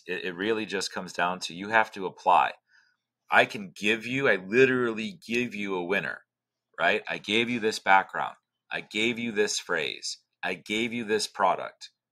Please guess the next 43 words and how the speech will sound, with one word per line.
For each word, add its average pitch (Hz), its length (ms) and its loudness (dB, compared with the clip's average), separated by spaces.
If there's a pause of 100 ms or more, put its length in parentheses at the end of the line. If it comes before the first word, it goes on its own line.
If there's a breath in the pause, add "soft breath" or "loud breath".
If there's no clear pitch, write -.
(120)
I - 60 -18
showed 127 420 2
you 117 140 -8
how 110 180 6
to 107 60 -2
put 110 220 -2
it - 120 -6
together 101 420 2
now. 73 300 -6 (1400)
I'm 95 200 2
telling 131 460 0
you 127 140 -6
exactly 101 600 4
what 98 260 -6
you 95 80 -12
need 95 180 -10
to 90 80 -8
do 90 180 -8
to 82 80 -14
be 82 160 -8
successful. - 600 -8 (720)
You 131 380 2
are 120 160 10
the 110 220 -6
only 123 400 -2
person 90 520 -6
that 78 180 -8
can 82 120 -14
make 80 200 -12
it 76 100 -10
happen. 73 300 -4 (400)
I 85 100 4
can't 110 320 -6
do 117 140 -6
it 107 100 -6
for 110 220 2
you, 104 220 -2 (340 loud breath)
not 123 240 6
unless 123 320 -2
you 120 80 -10
hire 110 340 6
a 104 60 0
coach. - 440 -4